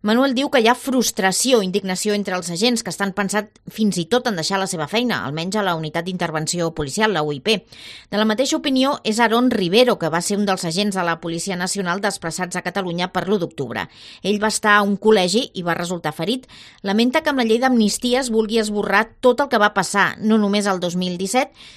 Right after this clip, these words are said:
sinó els disturbis per la sentència del procés, i que el que van fer i van patir els agents no hagi servit de res.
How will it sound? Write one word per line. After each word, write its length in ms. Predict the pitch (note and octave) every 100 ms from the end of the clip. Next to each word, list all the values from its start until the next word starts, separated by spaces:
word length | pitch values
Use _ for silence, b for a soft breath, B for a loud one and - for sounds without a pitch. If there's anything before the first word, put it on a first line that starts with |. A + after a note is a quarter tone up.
| B
sinó 380 | - F3+ E3+ D#3+
els 140 | E3
disturbis 580 | E3 - C4 A3 F3 -
per 160 | E3
la 220 | E3 D3+ D3+
sentència 500 | F#3+ F3+ F#3 G3 E3
del 200 | D#3+ D3+
procés, 420 | F#3 C4+ C#4 - B B B
i 160 | D#3 -
que 80 |
el 100 | D3 C#3+
que 160 | D3+ D#3+
van 140 | G#3 G3+
fer 280 | G#3+ A#3 -
i 140 | F#3+ F3+
van 140 | A3
patir 300 | A#3 G3 E3+ D3
els 140 | D3+
agents 380 | E3 G#3 D4+ - -
no 240 | A#3 A#3
hagi 220 | C#4+ C#4+ D#4+
servit 480 | - C4+ A#3 B3+ A3+
de 80 |
res. 460 | G#3+ - - - -